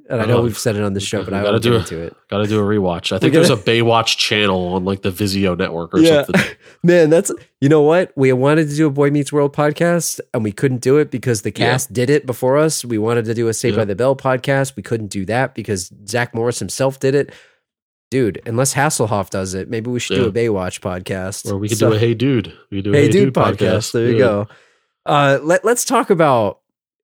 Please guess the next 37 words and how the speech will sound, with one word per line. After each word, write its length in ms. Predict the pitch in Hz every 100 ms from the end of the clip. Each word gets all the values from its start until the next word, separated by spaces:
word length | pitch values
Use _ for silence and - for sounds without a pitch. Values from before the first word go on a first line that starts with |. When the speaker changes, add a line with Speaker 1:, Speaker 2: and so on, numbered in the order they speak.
| _ _ 110 -
Speaker 1:
the 360 | 117 95 104
man 280 | 123 139 151
himself, 420 | 110 - 123 92
John 280 | 95 110 101
Geiger. 420 | 98 101 104 95
I 140 | 87 127
like 260 | 127 120
the 80 | -
name. 320 | 90 95 92
I 60 | 92
know 100 | 98
you, 320 | 101 95 92
you, 220 | - 101 -
you 140 | 113
didn't 220 | 101 98 87
like 240 | 92 95
it, 40 | 90
Speaker 2:
It's 100 | 135
a 40 |
Speaker 1:
but 60 | 113
Speaker 2:
bad 220 | 160 156
villain 320 | 151 180 107
name. 240 | - 80 73 - - _ -
Terrible. 380 | 196 107 73 - _ _ _ _ _ _ -
Speaker 1:
he, 440 | - 226 269 - _ _ _
Willem 300 | 156 254 339
Dafoe's 400 | 139 135 117 90
great, 420 | - 92 69 -
by 140 | - 87
the 120 | 92
way. 140 | 85
Let's 180 | 113 165
just 180 | 113 -
Speaker 2:
Yes. 40 |
Speaker 1:
say 500 | - 131 123 107 98 - _ -
Speaker 2:
Yeah. 160 | 113 - _ _
Speaker 1:
in 160 | 151